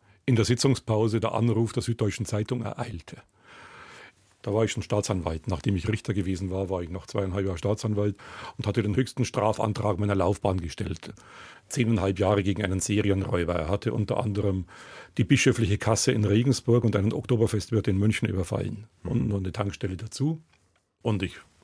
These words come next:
Speaker 1: hab das sehr eindrucksvoll inszeniert, hab immer die Tatwaffen mitgenommen, hatte die unterm Arm, ließ die gerade auf den Tisch fallen. Mein Gegenüber, es war Clemens Prokop, der jetzige Amtsgerichtsdirektor in Regensburg und Präsident des Deutschen Leichtathletikverbandes, sagte, „Heribert, da hat jemand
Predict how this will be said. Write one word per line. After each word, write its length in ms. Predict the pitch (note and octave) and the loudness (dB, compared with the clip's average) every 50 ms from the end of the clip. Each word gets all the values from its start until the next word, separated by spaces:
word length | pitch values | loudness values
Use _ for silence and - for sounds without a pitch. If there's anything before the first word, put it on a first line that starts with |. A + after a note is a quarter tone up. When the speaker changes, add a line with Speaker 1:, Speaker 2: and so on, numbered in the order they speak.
| _ _ - - - - - - - - | _ _ -20 -20 -20 -20 -20 -20 -8 -6
Speaker 1:
hab 160 | - A2 - | -6 -6 -4
das 140 | - A2 - | -6 -2 0
sehr 100 | A#2 A2 | 0 2
eindrucksvoll 520 | A2 A#2+ B2 B2 A2+ G#2+ - - A#2+ A2+ | 2 2 0 0 -4 -4 -2 -2 -2 -2
inszeniert, 640 | G#2+ A2 - - - A2 F#2+ G2 G#2 A#2 B2 - - | -2 -4 -6 -6 -4 -4 -4 -2 0 0 -2 -2 -4
hab 180 | A2 G2 - - | -6 -6 -6 -6
immer 120 | A2+ G#2+ | -6 -4
die 100 | G2 G2 | -4 -4
Tatwaffen 520 | - G#2 A2+ A2+ G2+ G#2+ G#2 - - - | -2 -2 -2 0 0 0 0 0 0 -2
mitgenommen, 480 | A2 G#2+ - - A#2+ G#2 G#2+ G#2+ G#2+ F#2 | -4 -4 -2 -2 -2 0 0 0 -2 -2
hatte 160 | F#2+ - G#2 | -4 -4 -4
die 80 | F#2+ A2 | -2 -2
unterm 240 | G#2 F#2 G2+ G2 - | -2 -2 -2 -2 0
Arm, 300 | - A2 A#2 A#2+ A#2 A#2 - - - - - - - - | 0 2 2 2 0 -2 -4 -12 -18 -18 -18 -20 -12 -4
ließ 160 | - A#2+ B2+ A#2+ | -2 0 0 0
die 100 | - A#2+ | -2 -2
gerade 360 | G#2 G#2 G#2 G#2 G#2 G2+ G#2+ | 0 0 2 2 2 2 0
auf 60 | F#2+ | 0
den 140 | E2+ G2 F#2 | -2 -6 -6
Tisch 240 | - - B2 - - | -4 -4 -4 -4 -2
fallen. 420 | - G#2+ G#2+ B2 C3 C#3 C#3 C3 - - - - - - | 0 0 2 2 2 2 0 -2 -6 -12 -20 -20 -14 -6
Mein 220 | - A#2 A2 A2 G2+ | -2 0 0 2 2
Gegenüber, 640 | A2+ G#2+ G2+ A#2 A#2 A#2 C3 B2+ C3+ C3+ C3 A2 - - - - - - - - - - | 2 2 2 2 2 4 6 8 8 8 6 4 0 -6 -18 -20 -18 -18 -18 -20 -20 -6
es 80 | - | 0
war 120 | - A2+ G2+ | 0 2 2
Clemens 340 | - A2 A2 A2 G#2 F#2+ - | 4 4 4 4 2 0 0
Prokop, 540 | - A#2 A#2+ B2+ - - B2+ A#2 - - - - B2+ A#2 A2+ - - | 2 2 2 2 4 4 2 2 2 -2 -10 -10 -8 -8 -10 -8 -6
der 240 | - F#2+ F#2+ G2+ G#2 F#2+ - - _ _ _ _ _ _ | -6 -4 -4 -6 -8 -10 -14 -20 _ _ _ _ _ _
jetzige 480 | - G#2 - - B2 F#2 G2 F2+ E2 - - _ _ _ _ - | -8 -8 -6 -4 -6 -6 -6 -8 -8 -10 -16 _ _ _ _ 0
Amtsgerichtsdirektor 1040 | A#2+ B2+ B2 - - B2+ A#2+ A#2 A#2 - - - - - B2+ B2 A#2+ - - B2 G#2+ | 0 0 0 0 0 0 0 0 0 -4 -8 -8 -2 2 2 2 2 2 0 -2 -2
in 80 | G2+ G#2 | 0 0
Regensburg 560 | A2 A#2 B2 C3 A#2+ - - C3 B2+ A#2 A#2+ | -2 -2 -2 -2 -4 -2 -2 -2 -2 -2 -4
und 240 | F#2+ F2 D#2 - - _ _ _ - _ _ _ - | -8 -10 -12 -16 -20 _ _ _ -20 _ _ _ -10
Präsident 400 | - G2 F#2+ G#2+ G#2+ A2+ A#2 - | -8 -6 -4 -2 -2 -2 -2 -4
des 120 | A#2+ - | -4 -4
Deutschen 320 | - A#2 G2+ - - A2 F2+ | -2 -2 -2 -2 -4 -6 -4
Leichtathletikverbandes, 1120 | G2+ G#2+ C3 B2 - C3 - - C#3+ C#3 - D3 C3 - B2+ - A#2+ A#2+ B2 B2+ A#2+ - | -2 0 0 0 0 -2 -2 -2 -4 -4 -4 -2 0 0 2 4 4 4 4 2 2 2
sagte, 340 | - A#2 A#2 - - - G#2+ | 2 2 2 0 0 0 2
„Heribert, 340 | A#2 A#2+ A#2 A#2 A#2 A2 - | 2 4 4 4 4 4 4
da 80 | A2+ | 2
hat 140 | G#2+ A2 F2+ | 2 2 4
jemand 360 | A2 A#2 G#2+ A2+ G#2 G2+ - | 4 4 4 4 2 2 0